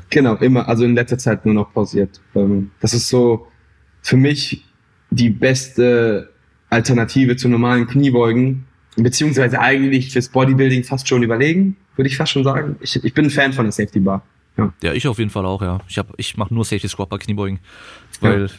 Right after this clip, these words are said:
Speaker 2: mei-, bei mir lassen es die Schultern nicht zu, dass ich da halt so viel mit der geraden Stange trainiere, weil ich mal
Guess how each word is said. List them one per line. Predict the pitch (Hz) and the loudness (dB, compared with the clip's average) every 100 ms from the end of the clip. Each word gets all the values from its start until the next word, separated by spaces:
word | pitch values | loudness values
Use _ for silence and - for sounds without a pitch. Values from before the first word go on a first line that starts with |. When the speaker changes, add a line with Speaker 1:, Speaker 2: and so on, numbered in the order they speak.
| _ _ _ _ | _ _ _ _
Speaker 2:
mei-, | 123 117 | -4 -2
bei | 120 | 0
mir | 127 127 | 0 0
lassen | 117 | 0
es | 117 | -4
die | 113 | -4
Schultern | 127 131 | -2 0
nicht | 127 - | -2 -2
zu, | 131 127 | -2 0
dass | 117 107 | 0 -4
ich | - | -4
da | 113 | -4
halt | 110 - | -4 -6
so | 110 | -8
viel | - 120 117 | -8 -6 -4
mit | 117 | -2
der | 107 | -4
geraden | 107 104 110 | -4 -4 -6
Stange | - 110 107 | -6 -6 -6
trainiere, | - 107 110 104 | -4 -4 -2 -2
weil | 98 | -4
ich | - | -4
mal | 104 | -6